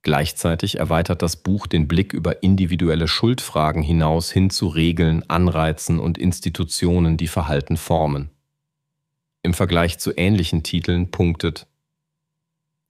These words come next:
Die letzten Tage des Patriarchats mit einer Kombination aus Gegenwartsnähe, sprachlicher Schärfe und der Fähigkeit, große Themen an konkreten Beobachtungen zu erklären. Statt abstrakt zu bleiben,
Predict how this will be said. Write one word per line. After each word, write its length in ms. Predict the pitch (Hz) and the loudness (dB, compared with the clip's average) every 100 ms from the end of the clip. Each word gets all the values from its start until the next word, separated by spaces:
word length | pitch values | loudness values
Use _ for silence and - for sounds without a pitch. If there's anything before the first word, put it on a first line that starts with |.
| _ | _
Die 80 | - | 0
letzten 360 | 107 127 - 117 | 0 -2 -2 -2
Tage 380 | - 90 87 | 0 0 0
des 160 | 85 78 | -2 -6
Patriarchats 880 | - 87 87 80 - 92 95 - 90 | -6 -4 -2 -2 0 -2 -2 -2 -4
mit 140 | 85 | -2
einer 160 | 82 82 | -2 -2
Kombination 680 | - 87 85 80 - 90 90 | 0 0 0 -2 -2 -2 -2
aus 280 | 80 - | -4 -6
Gegenwartsnähe, 1120 | - 90 95 85 82 85 - 82 82 82 85 - _ _ _ | -2 0 0 0 -2 -4 -2 0 0 0 -2 -8 _ _ _
sprachlicher 680 | - - 82 82 - 80 73 | -12 -4 0 0 -2 -6 -4
Schärfe 560 | - 80 85 87 90 92 | -2 -2 -2 -2 -4 -2
und 160 | 90 | -2
der 80 | 85 | -4
Fähigkeit, 760 | - 104 107 95 - 95 90 - | -4 -2 -2 -4 -4 -4 -4 -6
große 500 | 87 92 117 98 - | -2 0 0 -4 -4
Themen 440 | - 90 90 87 | -2 0 2 0
an 200 | - 82 | -2 -4
konkreten 540 | - 80 - 87 - | -2 -4 -2 -2 0
Beobachtungen 680 | 78 - 82 78 - 82 80 | -2 -2 -2 -4 -2 -2 -2
zu 140 | - | -4
erklären. 680 | - 92 - 82 78 73 67 - _ _ _ _ _ _ _ _ _ _ | -6 -6 -2 0 0 -2 -6 -10 _ _ _ _ _ _ _ _ _ _
Statt 300 | - 98 - | -4 -4 -2
abstrakt 480 | - - - 139 - | -8 -6 -6 -6 -6
zu 140 | 80 | -6
bleiben, 460 | 76 76 73 78 | -2 0 0 -2